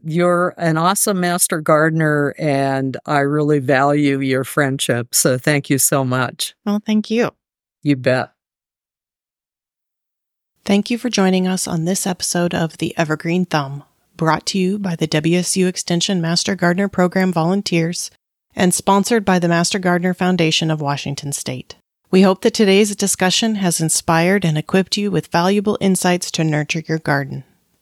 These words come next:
Speaker 2: The Master Gardener Foundation of Washington State is a nonprofit organization whose primary purpose is to provide unifying support and advocacy for W S U Extension Master Gardener programs throughout Washington State.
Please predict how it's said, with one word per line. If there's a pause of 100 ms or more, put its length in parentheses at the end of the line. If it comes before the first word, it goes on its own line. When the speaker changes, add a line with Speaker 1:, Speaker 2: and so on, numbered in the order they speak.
(140)
Speaker 2:
The
Master
Gardener
Foundation
of
Washington
State
is
a
nonprofit
organization
whose
primary
purpose
is
to
provide
unifying
support (120)
and
advocacy (360)
for
W
S
U
Extension
Master
Gardener
programs
throughout
Washington
State.